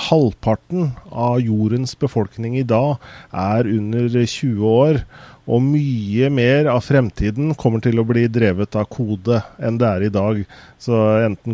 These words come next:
koden styrer bilen din, eller koden, eh, får roboter til å hjelpe lamme å gå, så, så vil det være kode som trengs, eh, for å drive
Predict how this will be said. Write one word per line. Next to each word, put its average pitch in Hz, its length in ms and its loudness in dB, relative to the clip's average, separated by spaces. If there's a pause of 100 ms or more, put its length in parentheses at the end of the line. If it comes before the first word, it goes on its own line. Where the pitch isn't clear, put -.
koden 110 400 -2
styrer 101 400 0
bilen 107 480 0
din, 139 220 2 (100)
eller 107 240 -2
koden, 104 640 -2 (500)
eh, 101 240 -2
får 104 400 2
roboter 110 640 2
til 120 160 0
å 120 60 4
hjelpe 113 760 0
lamme 113 480 2
å 123 240 2
gå, 113 160 6 (480)
så, 123 320 4
så 127 160 -2
vil 110 240 2
det 113 80 2
være 104 400 0
kode 110 560 -2
som 120 240 -6
trengs, 95 560 -6
eh, 101 560 -2
for 113 240 0
å 113 80 -6
drive 104 240 -2